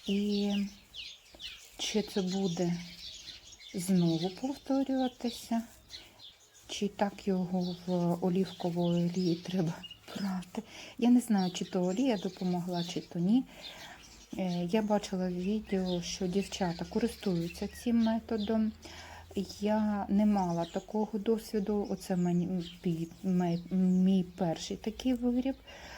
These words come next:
Особливо там, де от скорочення було, бачите. Е, але я своїй знайомій одній,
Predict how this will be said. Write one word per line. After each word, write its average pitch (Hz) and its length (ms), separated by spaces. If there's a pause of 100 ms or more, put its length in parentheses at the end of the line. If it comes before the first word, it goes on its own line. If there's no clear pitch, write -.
(560)
Особливо 196 500
там, 185 260
де 180 140
от 170 180
скорочення 165 640
було, 208 380
бачите. 170 440 (1500)
Е, 180 720 (500)
але 196 480 (1700)
я 208 200
своїй 208 380
знайомій 185 640
одній, 208 680